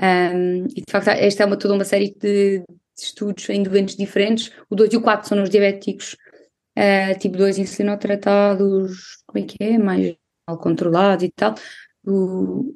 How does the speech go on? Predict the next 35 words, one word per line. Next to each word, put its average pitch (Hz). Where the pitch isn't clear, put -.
eh, 190
ah, 190
o, 202
o 185
tipo 190
um, 214
o 185
dois, 190
o, 196
não, 185
o 196
um 247
e 226
o 220
três 233
são 202
insulina 196
naive, 220
e, 220
pá, 180
e 180
o 160
cinco 170
e 175
o 147
seis -
são, 190
não, 220
o -
cinco 254
é 226
em 226
diabéticos 226
tipo 240
um 262